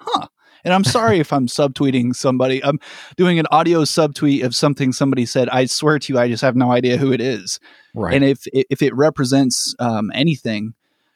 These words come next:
Speaker 1: in the, in a current state of mind of any of our listeners, um,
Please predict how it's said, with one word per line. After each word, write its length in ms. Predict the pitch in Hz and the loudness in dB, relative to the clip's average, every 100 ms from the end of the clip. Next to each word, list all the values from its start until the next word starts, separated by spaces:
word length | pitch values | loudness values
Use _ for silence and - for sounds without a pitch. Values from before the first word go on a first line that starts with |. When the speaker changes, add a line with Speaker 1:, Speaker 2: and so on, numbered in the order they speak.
| - | -4
Speaker 1:
in 140 | 117 | 0
the, 80 | 113 - | 0 -2
in 160 | 113 | -4
a 80 | 104 | -4
current 380 | - 123 113 - | -2 0 0 -4
state 320 | - 117 113 | -2 0 0
of 320 | 110 104 - _ _ - | -4 -8 -16 _ _ -4
mind 500 | 123 131 135 123 117 | 0 2 4 2 0
of 140 | 110 | -2
any 260 | 127 180 202 | -2 0 2
of 120 | 135 | 2
our 160 | 123 120 | 0 0
listeners, 600 | 135 - 135 120 117 - | 0 -2 -2 0 0 0
um, 480 | 127 123 123 120 | 0 0 -2 -6